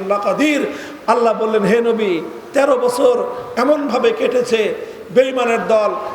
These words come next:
একটা চর মারলে আপনারা আরেক গাল পেতে দিয়েছেন,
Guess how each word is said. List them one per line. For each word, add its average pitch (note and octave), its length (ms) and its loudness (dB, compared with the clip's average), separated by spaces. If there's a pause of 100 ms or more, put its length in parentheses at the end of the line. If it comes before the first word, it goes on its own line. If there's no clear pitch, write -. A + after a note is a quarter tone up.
(160)
একটা G#3+ 480 0
চর A#3 200 0 (100)
মারলে G#3 420 -2 (280)
আপনারা G#3+ 360 0
আরেক A#3+ 400 0
গাল A3 240 4
পেতে A#3+ 200 0
দিয়েছেন, G#3+ 420 2